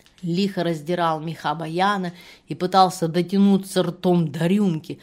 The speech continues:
которую ему ставил на верхнюю планку муж директорши школы егерь Борька Колунов. Это было забавно. Да и в целом было весело. Вкусно, сытно, пьяно, раскрепощённо, как бывает в компаниях,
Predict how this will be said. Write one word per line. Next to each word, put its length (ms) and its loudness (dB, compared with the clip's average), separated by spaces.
которую 380 2
ему 180 0
ставил 420 -4
на 160 -4
верхнюю 500 -6
планку 540 -4
муж 340 -6
директорши 720 -6
школы 420 -4
егерь 460 -4
Борька 400 -6
Колунов. 580 -8
Это 380 -2
было 300 -4
забавно. 720 -12
Да 100 0
и 140 4
в 80 -10
целом 640 -2
было 280 -6
весело. 640 -12
Вкусно, 800 2
сытно, 800 -4
пьяно, 760 -4
раскрепощённо, 1200 -4
как 220 -8
бывает 320 -2
в 100 -20
компаниях, 720 -2